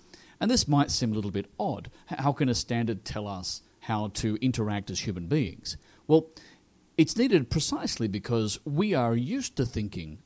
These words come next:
of interactions between human beings, things like relationships,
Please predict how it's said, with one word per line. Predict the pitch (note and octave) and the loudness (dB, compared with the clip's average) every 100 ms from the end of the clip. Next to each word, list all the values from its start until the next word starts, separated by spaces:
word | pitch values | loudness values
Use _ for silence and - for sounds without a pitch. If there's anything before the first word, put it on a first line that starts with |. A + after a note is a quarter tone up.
| _ | _
of | A2 A2+ | 0 2
interactions | A#2 G#2+ G2+ G2 - F#2+ F2 | 2 0 -4 -6 -6 -6 -6
between | - A2+ A2+ G2+ | -6 -6 -4 -2
human | F#2 G2 F2 | -2 -4 -6
beings, | E2 D#2+ B2 C#3 - - _ | -8 -6 -6 -6 -8 -18 _
things | - B2 A2+ G2 | -4 -2 -2 -4
like | A2 G2 - | -6 -6 -6
relationships, | F2 C#3+ D3+ E2 - C#3+ - | -2 0 0 -6 -4 -4 -6